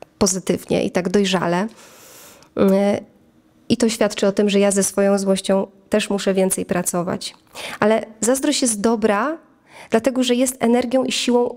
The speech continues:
prowadzącą do rozwoju. Uczucie za-, uczucie złości może służyć tworzeniu związków i relacji. To jest dla mnie szok. Ludzie,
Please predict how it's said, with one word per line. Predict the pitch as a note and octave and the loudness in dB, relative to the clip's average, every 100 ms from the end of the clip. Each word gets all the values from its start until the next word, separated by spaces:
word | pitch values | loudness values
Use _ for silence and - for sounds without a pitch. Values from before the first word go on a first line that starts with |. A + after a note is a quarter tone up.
| - | -4
prowadzącą | A#3 A3 A3+ A3 A3+ A3 G#3+ | -2 0 0 0 0 0 -2
do | G3+ | 0
rozwoju. | G3 F#3+ F3+ F3 F3+ G3 F#3+ _ - - | 0 0 -2 -4 -4 -8 -10 _ -20 -2
Uczucie | A3+ A#3 C#4 C4+ | -2 0 0 0
za-, | A#3 G#3 G#3 | 2 -2 -4
uczucie | - A3 B3+ B3+ A3 | -6 -2 -2 0 0
złości | A3 G#3 G3 - - G#3+ A3+ - - | 0 0 -2 -6 -2 -2 -4 -18 -2
może | A3 A#3+ B3+ B3+ B3 - - | 0 2 2 0 -2 -6 -6
służyć | - - C4 C4 G3 E3+ F#3+ - - - _ _ _ _ | -4 0 2 2 2 0 -2 -2 -8 -10 _ _ _ _
tworzeniu | - A3 A3 D4 C#4+ | -2 0 4 2 2
związków | G#3 G#3 G#3 A#3+ B3+ | 0 -2 -2 -4 0
i | |
relacji. | C#4+ D#4+ G3 - - - | 0 0 -2 -6 -8 -4
To | - | -2
jest | A3+ - - | -2 -2 -6
dla | G#3 G#3 | -4 0
mnie | A3+ B3 | 2 0
szok. | - G#3 F3 - - _ _ - | 0 -2 -2 -10 -20 _ _ -2
Ludzie, | A3+ A#3 A#3+ | 0 2 0